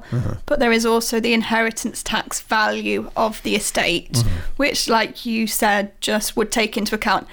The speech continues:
Speaker 2: any gifts that had been made in the last seven years
Speaker 1: Mm-hmm.
Speaker 2: and any joint accounts that
Speaker 1: Yes.
Speaker 2: would automatically pass to the survivor but aren't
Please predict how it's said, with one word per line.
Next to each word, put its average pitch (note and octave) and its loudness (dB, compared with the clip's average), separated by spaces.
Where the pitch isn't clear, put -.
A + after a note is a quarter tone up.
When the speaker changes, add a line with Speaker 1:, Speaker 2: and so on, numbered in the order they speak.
Speaker 2:
any A3 0
gifts - -2
that G3+ 2
had A3 0
been A3+ 4
made A3+ 2
in B3 0
the A#3+ 2
last A#3 2
seven B3 4
years C#4+ 4
Speaker 1:
Mm-hmm. - 0
Speaker 2:
and A#3 6
any A#3 4
joint A3+ 2
accounts A3+ 0
that G#3+ 0
Speaker 1:
Yes. C3 0
Speaker 2:
would A3+ 2
automatically A3+ 2
pass A3 0
to A#3 0
the A#3 2
survivor A3 0
but A3 -2
aren't - -2